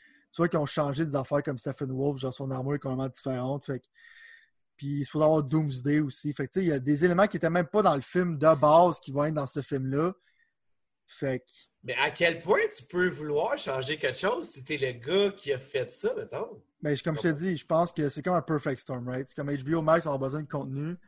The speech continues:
Speaker 2: Ouais.
Speaker 1: Ça, c'est du bon contenu de marketing que ça hype. C'est déjà filmé.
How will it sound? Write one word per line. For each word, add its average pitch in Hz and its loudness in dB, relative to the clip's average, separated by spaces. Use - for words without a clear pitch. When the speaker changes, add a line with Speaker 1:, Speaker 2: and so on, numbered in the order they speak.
Speaker 2:
Ouais. 208 -8
Speaker 1:
Ça, - -18
c'est 170 -8
du 139 -10
bon 165 2
contenu 160 -4
de 175 -2
marketing 151 -2
que 151 -4
ça 139 -4
hype. 180 0
C'est - -4
déjà 165 6
filmé. 180 0